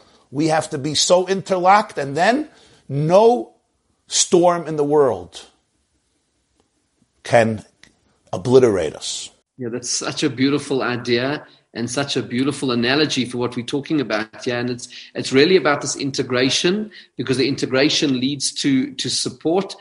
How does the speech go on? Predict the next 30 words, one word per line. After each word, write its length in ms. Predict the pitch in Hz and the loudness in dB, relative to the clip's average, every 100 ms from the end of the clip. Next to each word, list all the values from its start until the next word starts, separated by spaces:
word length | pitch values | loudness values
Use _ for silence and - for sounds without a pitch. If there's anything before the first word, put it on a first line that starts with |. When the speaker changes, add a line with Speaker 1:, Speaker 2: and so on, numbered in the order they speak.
| - - | -20 -12
Speaker 2:
And 120 | 131 135 | -2 0
then 160 | 180 | 2
maybe 220 | 170 202 | 2 2
there's, 260 | 220 208 - | 4 2 2
there, 140 | 156 | -2
there's 240 | 156 151 131 | 0 -2 0
one 180 | 170 185 | 0 2
other, 260 | 165 147 - - 127 | 0 0 -4 -8 -4
uh, 100 | 139 | -4
dimension 760 | 120 131 123 135 170 - 139 | -2 -2 2 0 0 -2 -2
here. 220 | 110 107 | -4 -8
We, 180 | 101 110 | -6 -6
I 80 | 110 | -4
mean, 180 | 123 127 | -2 -4
it's, 220 | 123 - - - - | -4 -10 -14 -20 -14
it's 200 | 139 - | -14 -8
clearly 340 | - 190 202 | 2 2 2
the 100 | 160 | -2
support 540 | - 147 - 165 165 | -4 -4 -4 -4 -2
for 140 | - 143 | -4 -2
one 160 | 131 | 0
another 300 | 127 120 123 | -2 -4 -2
is 160 | 123 123 | -2 -2
so 120 | 139 | -2
important. 640 | 123 120 123 117 - 131 127 | -2 -4 -6 -6 -4 -6 -2
I 60 | |
mean, 180 | 120 117 | -4 -4
we, 180 | 120 - | -6 -4
we 160 | 123 127 | -2 0
are 280 | 127 123 | 0 -2